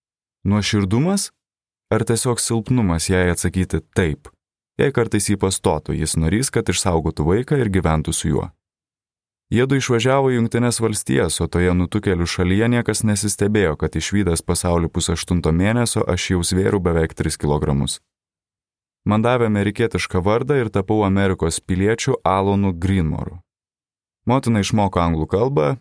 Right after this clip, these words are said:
ir šiaip tai pritapo naujoje bendruomenėje. Toliau reikalai klostėsi ne taip puikiai. Po penkerių metų mano naujojo tėvo verslas žlugo ir jis, kadangi Reigano prezidentavimo išvakarėse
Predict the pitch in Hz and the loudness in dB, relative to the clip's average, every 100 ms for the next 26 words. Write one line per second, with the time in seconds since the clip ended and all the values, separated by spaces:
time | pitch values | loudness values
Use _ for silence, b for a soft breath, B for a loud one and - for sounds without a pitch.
0 | - - 127 156 135 139 - 131 - 117 | -8 -4 -2 0 0 -2 0 -2 0 0
1 | 110 90 82 82 80 76 76 80 76 76 | 0 2 0 2 2 2 2 0 0 0
2 | 69 71 - 87 _ _ _ _ _ _ | 0 -2 -4 -6 _ _ _ _ _ _
3 | _ - 117 120 113 101 95 92 90 85 | _ -4 0 2 2 2 2 0 2 0
4 | 80 - 78 78 78 76 69 - 57 - | 0 -4 -4 0 -2 0 -4 -2 -6 -6
5 | - - _ _ _ _ _ _ _ _ | -12 -12 _ _ _ _ _ _ _ _
6 | _ - 104 120 123 147 160 151 147 127 | _ -2 0 2 2 2 2 2 2 0
7 | 117 113 120 127 113 92 90 95 95 85 | 2 2 2 2 2 2 2 2 2 2
8 | 85 87 - 78 82 101 123 139 - 95 | 0 -2 -2 -2 0 0 0 0 0 0
9 | 98 117 180 - - 92 90 85 87 90 | 2 2 0 -2 -2 0 2 2 2 2
10 | 82 80 - 82 78 85 82 87 82 82 | 2 0 0 -2 0 0 2 0 0 0
11 | 85 90 - 80 - 71 69 | 2 0 0 -2 0 -2 0